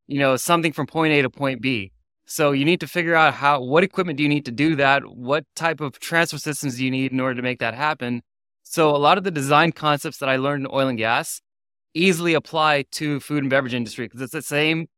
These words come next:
centrifugal pumps, transfer systems, heat exchangers, distillation columns, you know,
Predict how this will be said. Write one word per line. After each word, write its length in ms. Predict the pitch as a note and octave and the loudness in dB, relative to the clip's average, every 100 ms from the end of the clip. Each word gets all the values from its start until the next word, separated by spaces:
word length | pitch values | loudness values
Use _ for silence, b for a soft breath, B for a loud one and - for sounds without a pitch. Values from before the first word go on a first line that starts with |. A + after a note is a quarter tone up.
| _ | _
centrifugal 500 | - D#3 D#3+ D3+ E3 | -6 -4 -4 -2 -4
pumps, 520 | - C#3+ C#3 C3+ - | 0 2 2 0 -4
transfer 360 | - C#3+ C#3+ C3+ | -2 -2 -2 -4
systems, 500 | C#3 D3 - D3 C#3 | -8 -8 -6 -6 -6
heat 200 | D3 D3 | -2 -2
exchangers, 720 | C#3+ - D3+ D3 C#3 C#3+ B2 | -2 -2 -2 -2 -2 -4 -4
distillation 640 | - C#3+ - C#3 C#3+ D#3 C#3+ | -4 -4 -4 -4 -4 -4 -6
columns, 560 | C#3+ C#3+ C#3 A#2 A2+ | -2 0 0 -2 -6
you 80 | C3+ | -4
know, 200 | B2+ | -2